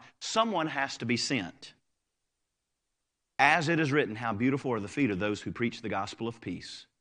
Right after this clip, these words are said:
who bring glad tidings of good things." You are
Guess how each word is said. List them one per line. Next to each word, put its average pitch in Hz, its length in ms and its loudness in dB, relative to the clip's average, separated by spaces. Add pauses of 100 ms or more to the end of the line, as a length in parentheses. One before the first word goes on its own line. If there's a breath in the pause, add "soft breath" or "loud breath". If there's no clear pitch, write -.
(400)
who 160 100 8
bring 135 260 6
glad 127 320 2
tidings 101 460 2
of 90 100 -6
good 92 200 -4
things." 85 500 -10 (1300)
You 135 720 4 (400)
are 113 480 4